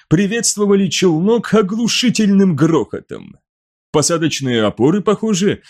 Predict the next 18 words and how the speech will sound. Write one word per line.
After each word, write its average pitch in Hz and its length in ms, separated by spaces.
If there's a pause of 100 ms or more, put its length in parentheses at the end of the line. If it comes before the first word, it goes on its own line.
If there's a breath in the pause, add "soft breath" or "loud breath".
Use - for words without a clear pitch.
(160 soft breath)
приняли 233 460
основную 202 720
силу 196 380
удара 196 440
на 190 100
себя, 190 600
потому 156 340
что 147 200
корабль 151 640
не 165 160
развалился 208 840
на 160 140
части. - 720 (800)
Тем 151 280
не 214 80
менее, 208 560
Элверу 156 400
показалось, 123 800